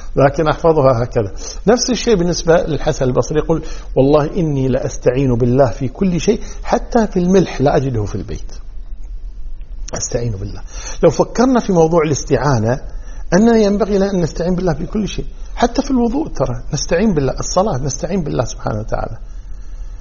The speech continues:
يعني الوضوء الإنسان يقوم يقول: "أتوضأ عادي، شو المشكلة؟" لكن استعين بالله، قد لا يتمكن الإنسان من إكمال وضوءه. أليس هناك أناس يغمى عليهم وهم يتوضؤون، يسقطون وهم يتوضؤون، آه، ينقطع الماء وهم يتوضؤون،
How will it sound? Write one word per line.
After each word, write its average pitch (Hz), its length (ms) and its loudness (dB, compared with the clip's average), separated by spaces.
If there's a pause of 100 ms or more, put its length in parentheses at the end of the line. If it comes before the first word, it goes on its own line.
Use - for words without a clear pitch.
(120)
يعني 131 160 4
الوضوء 180 340 4
الإنسان 175 280 4
يقوم 214 300 2
يقول: 247 240 -2
"أتوضأ 208 560 -2
عادي، 147 160 -2
شو - 100 -6
المشكلة؟" 165 400 -4 (100)
لكن 127 260 -4
استعين 156 300 2
بالله، 160 180 2
قد 127 160 -2
لا 170 100 2
يتمكن 220 460 0
الإنسان 160 300 -2
من 165 100 -2
إكمال 147 320 -2
وضوءه. 165 320 -2 (1160)
أليس 165 280 6
هناك 147 300 2
أناس 160 240 0
يغمى 143 340 4
عليهم 143 380 2
وهم 117 140 0
يتوضؤون، 127 580 0
يسقطون 151 480 0
وهم 131 180 2
يتوضؤون، 127 640 -2 (1080)
آه، 123 440 4
ينقطع 147 500 2
الماء 127 320 2
وهم 120 200 0
يتوضؤون، 123 580 0